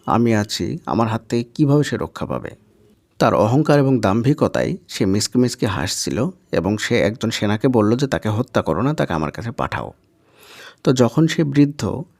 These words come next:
সেই হালাকু খানের সামনে গিয়ে দাঁড়ালো, তখন হালাকু খান তাকে জিজ্ঞেস করলো, "হে বৃদ্ধ, তুমি কেন এক লাইন থেকে আর এক লাইনে পালিয়ে বেড়াচ্ছিলে? তুমি কি ভাবছো যে তুমি বেঁচে যাবে, তোমাকে হত্যা করা হবে না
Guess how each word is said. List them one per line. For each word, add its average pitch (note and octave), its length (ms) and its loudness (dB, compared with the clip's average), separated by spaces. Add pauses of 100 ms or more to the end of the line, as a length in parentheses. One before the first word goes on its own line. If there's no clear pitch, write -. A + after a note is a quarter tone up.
সেই G#2 300 0
হালাকু G2 400 -2
খানের A2+ 260 -2
সামনে G#2+ 340 -4
গিয়ে A2 120 -2
দাঁড়ালো, G#2 460 -2 (260)
তখন B2+ 260 0
হালাকু G#2+ 340 -2
খান C#3 200 -4
তাকে B2+ 160 -4
জিজ্ঞেস B2 380 -4
করলো, D2+ 380 -8 (220)
"হে A#2 80 6
বৃদ্ধ, B2 540 2 (440)
তুমি B2 180 4
কেন C3 340 2 (340)
এক G#2 220 0
লাইন B2+ 220 4
থেকে C3+ 180 -2
আর F#2 120 0
এক G#2+ 140 -4
লাইনে A#2+ 220 0
পালিয়ে A2 300 0
বেড়াচ্ছিলে? - 540 -4 (200)
তুমি A2+ 180 2
কি A#2+ 100 -6
ভাবছো A#2+ 600 -4 (240)
যে G#2+ 120 -2
তুমি A2+ 280 0
বেঁচে A2+ 320 0
যাবে, A2+ 300 0 (200)
তোমাকে F#2+ 280 -2
হত্যা G#2+ 280 -4
করা A2+ 180 0
হবে G#2+ 240 0
না E3 160 -2